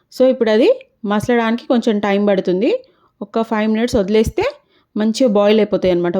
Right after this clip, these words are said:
వాటర్ కూడా. ఈ పేస్ట్ వల్ల ఉప్మా చాలా మంచి టేస్ట్ వస్తుందండి. అక్కడక్కడ ఉల్లిపాయలు తగలడము, టమాటాలు ఏరేయడము, ఇలాంటివి ఏం చెయ్యరు పిల్లలు. చాలా బాగా ఇష్టపడతారు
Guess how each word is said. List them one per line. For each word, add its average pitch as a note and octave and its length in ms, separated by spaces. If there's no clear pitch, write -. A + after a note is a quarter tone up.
వాటర్ F#3 320
కూడా. G#3 160
ఈ A#3 80
పేస్ట్ B3+ 400
వల్ల B3 200
ఉప్మా A3+ 240
చాలా A3 460
మంచి A#3+ 260
టేస్ట్ G#3 280
వస్తుందండి. G3+ 520
అక్కడక్కడ A#3 480
ఉల్లిపాయలు A3 520
తగలడము, G3 500
టమాటాలు G#3 500
ఏరేయడము, F#3+ 560
ఇలాంటివి F#3 400
ఏం A3+ 140
చెయ్యరు G3+ 400
పిల్లలు. F#3+ 340
చాలా A3 240
బాగా G#3 260
ఇష్టపడతారు G#3 680